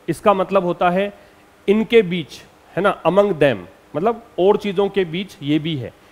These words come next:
ये एक adverb है। इसकी word category क्या है? Adverb। इसका मतलब क्या होता है? इसका मतलब होता है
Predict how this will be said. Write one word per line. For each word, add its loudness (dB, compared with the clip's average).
ये 2
एक -2
adverb 0
है। -6
इसकी -6
word 0
category -4
क्या 0
है? -4
Adverb। -4
इसका 0
मतलब -2
क्या 0
होता -2
है? -4
इसका -2
मतलब -2
होता -4
है -2